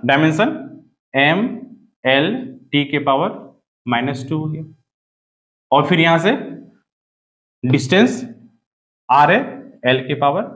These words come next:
टू आ जाएगा। तो डायमेंशन इसका क्या बनेगा,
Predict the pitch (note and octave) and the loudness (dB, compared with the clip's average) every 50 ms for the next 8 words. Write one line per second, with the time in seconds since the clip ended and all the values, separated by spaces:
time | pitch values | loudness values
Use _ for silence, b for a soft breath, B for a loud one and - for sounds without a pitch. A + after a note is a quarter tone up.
0 | - - _ _ _ _ - D3 C#3+ C#3+ C#3 C#3 C#3+ C#3+ D3 D3+ D#3 D#3 D3 - | -20 -20 _ _ _ _ -12 -8 -6 -6 -6 -6 -8 -10 -10 -12 -14 -16 -18 -20
1 | _ _ _ _ _ _ _ _ _ _ _ _ _ - D#3 D3+ D3+ D3+ D3+ D#3 | _ _ _ _ _ _ _ _ _ _ _ _ _ 0 2 4 4 4 4 4
2 | - F#3+ F3 F3+ F#3 F3 F3+ F#3 F3+ F3 F3+ F#3 F#3 F#3 G#3+ | 2 0 0 2 2 2 2 2 2 4 4 4 4 4 2